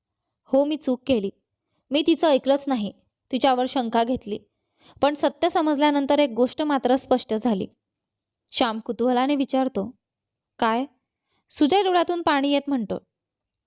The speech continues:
"मला तिच्यावरच प्रेम आहे. श्याम, धन्वीशिवाय मी जगू शकत नाही."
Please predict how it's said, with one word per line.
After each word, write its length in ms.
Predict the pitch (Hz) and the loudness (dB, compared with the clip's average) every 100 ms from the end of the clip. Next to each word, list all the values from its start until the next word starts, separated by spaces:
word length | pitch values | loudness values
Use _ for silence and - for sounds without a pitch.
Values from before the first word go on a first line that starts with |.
| _ | _
"मला 200 | 233 233 | 0 0
तिच्यावरच 580 | 240 208 233 240 254 - | -2 0 2 2 -2 -2
प्रेम 280 | 240 202 202 | 0 0 0
आहे. 200 | 202 - _ _ _ _ _ _ _ _ _ | -4 -6 _ _ _ _ _ _ _ _ _
श्याम, 320 | - - 339 339 | -2 0 0 2
धन्वीशिवाय 520 | 311 262 311 339 320 | 2 2 2 4 4
मी 120 | 320 | 4
जगू 260 | 277 214 254 | 2 2 0
शकत 260 | 277 262 240 | 0 0 -2
नाही." 280 | 214 190 | -2 -4